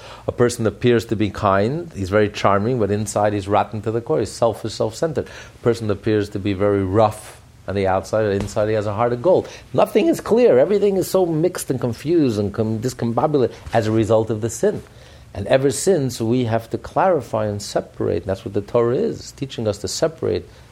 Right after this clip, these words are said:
pure, impure, kosher, not kosher, good, not good. And that's what, that's our mission in life. But once evil became part of Adam's constitution and became part of him,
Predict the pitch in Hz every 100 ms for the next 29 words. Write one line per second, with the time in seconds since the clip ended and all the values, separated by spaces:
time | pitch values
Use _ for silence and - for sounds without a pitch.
0 | - - - - 127 110 98 - 123 117
1 | 110 101 92 90 87 - - - - 123
2 | - 98 92 117 127 - 110 95 95 87
3 | 92 127 110 92 85 82 101 127 127 113
4 | 98 90 92 - - - - - - -
5 | - - 104 98 95 104 104 107 98 -
6 | 95 104 - 107 107 131 180 - 110 90
7 | 80 95 95 127 214 185 - 147 165 156
8 | 120 107 127 120 - 123 123 104 - 117
9 | 110 - 101 98 113 - 175 - 80 71
10 | - - 92 90 113 113 107 143 151 95